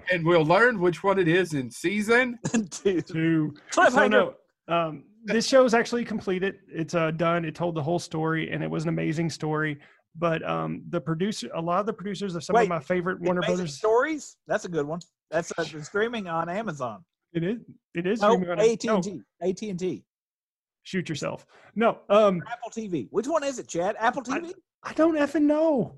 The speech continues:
Speaker 3: Why did I just? I don't know why I just censored myself.
Speaker 1: It
Speaker 2: I don't,
Speaker 1: is,
Speaker 2: I thought
Speaker 1: it
Speaker 2: it's
Speaker 1: is
Speaker 2: not
Speaker 1: A T and T. No, it's Apple T V.
Speaker 2: Apple
Speaker 1: Fuck, I,
Speaker 2: T V.
Speaker 1: they're the same thing, aren't they?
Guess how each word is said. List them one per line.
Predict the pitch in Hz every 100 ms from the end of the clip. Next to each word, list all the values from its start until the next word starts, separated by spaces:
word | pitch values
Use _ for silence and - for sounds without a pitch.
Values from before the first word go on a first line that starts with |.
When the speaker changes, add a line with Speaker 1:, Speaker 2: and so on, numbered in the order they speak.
| -
Speaker 3:
Why | 240
did | 302
I |
just? | 285 294 - -
I | 220
don't | 285
know | 302
why | 294 285
I |
just | 285
censored | - 277 294
myself. | 247 214 214 160 - _ _ _ _
Speaker 1:
It | 147
Speaker 2:
I | -
don't, | -
Speaker 1:
is, |
Speaker 2:
I | 247
thought | 277 226
Speaker 1:
it | 190
Speaker 2:
it's | 196
Speaker 1:
is | 170
Speaker 2:
not | 269
Speaker 1:
A | 180
T | 175 208 202
and | 175
T. | - 180 151 120 135
No, | 202 254 226
it's |
Apple | 220 226 214 160
T | 165 151
V. | 127 110 -
Speaker 2:
Apple | 202 214
Speaker 1:
Fuck, | 220
I, | 214 247
Speaker 2:
T |
V. | 240
Speaker 1:
they're | 247
the | 240
same | 226 269 254
thing, | 262 254
aren't | 175 147 156
they? | 214